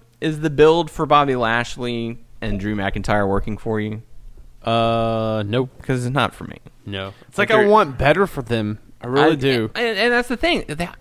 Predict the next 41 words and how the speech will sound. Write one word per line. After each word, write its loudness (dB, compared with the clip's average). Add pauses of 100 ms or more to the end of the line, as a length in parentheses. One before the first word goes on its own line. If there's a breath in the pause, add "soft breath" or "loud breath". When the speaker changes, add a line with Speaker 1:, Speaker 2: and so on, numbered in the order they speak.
(380 soft breath)
Speaker 1:
I 6
want 0
them 2
to 2
succeed. -4
I 0
want -2
them -2
to 0
be -2
good 2
because, -6 (520 soft breath)
you -12
know, -8 (220)
Bobby -2
Lashley 0
hasn't -2
really -2
had -2
a -6
chance -6
to -6
show 0
what -2
he -4
can -6
do 0 (280 soft breath)
in -4
W 0
W -2
E. 0
He's -12
like, -6 (280)
he's -10
always -2
being -4
put -4
in -10
these, -6
like, -6
terrible, 0